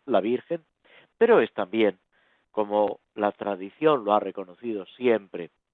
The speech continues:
una solemnidad, una celebración eminentemente mariana, en la que la Santísima Virgen María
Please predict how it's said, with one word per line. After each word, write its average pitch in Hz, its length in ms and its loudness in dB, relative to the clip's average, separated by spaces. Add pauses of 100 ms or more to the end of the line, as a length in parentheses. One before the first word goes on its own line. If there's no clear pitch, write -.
(520)
una 123 520 4
solemnidad, 110 840 4 (420)
una 127 260 -2
celebración 113 800 0 (580)
eminentemente 110 1080 -4 (200)
mariana, 95 680 -6 (1300)
en 139 100 0
la 127 120 6
que 127 160 6
la 117 140 6
Santísima 127 580 -2
Virgen 127 360 -4
María 143 380 -2